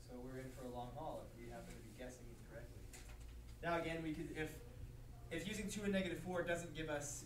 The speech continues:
say, two or negative two, we know that any combination of two here and four there isn't gonna work. So negative two and four, that's just gonna make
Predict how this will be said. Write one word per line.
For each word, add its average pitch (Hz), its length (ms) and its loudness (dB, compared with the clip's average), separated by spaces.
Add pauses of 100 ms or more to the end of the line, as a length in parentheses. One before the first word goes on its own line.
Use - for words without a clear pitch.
(140)
say, 135 440 0 (420)
two 160 200 2
or 156 60 4
negative 151 360 0
two, 180 240 -2 (340)
we 165 60 0
know 190 140 8
that 165 180 2
any 170 160 -2
combination 151 600 0
of 127 240 -4 (460)
two 180 180 2
here 156 320 2
and 135 200 0
four 147 160 -2
there 127 260 -2
isn't - 140 -6
gonna - 160 -6
work. - 100 -8
So 123 140 -6
negative 131 260 -2
two - 160 -4
and 120 140 -4
four, 123 100 -4
that's 127 160 -2
just - 140 -6
gonna 120 160 -4
make - 200 -6